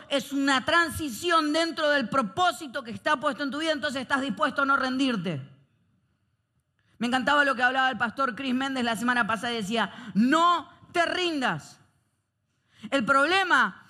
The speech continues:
es que si no sabes a dónde estás yendo,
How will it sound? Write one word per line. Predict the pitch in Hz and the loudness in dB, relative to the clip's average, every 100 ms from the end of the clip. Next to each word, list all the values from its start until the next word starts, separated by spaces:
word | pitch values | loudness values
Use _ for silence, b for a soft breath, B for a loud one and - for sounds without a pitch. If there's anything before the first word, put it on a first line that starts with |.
| 233 | -8
es | 254 - | -6 -4
que | 240 | -4
si | 254 | -2
no | 262 302 | 0 0
sabes | - 370 339 240 180 - _ b b - | 2 4 4 2 -6 -12 _ b b 0
a | 240 | 2
dónde | 285 381 339 | 4 0 0
estás | 262 311 285 | -4 -2 -2
yendo, | 320 269 254 240 | -2 0 -2 -2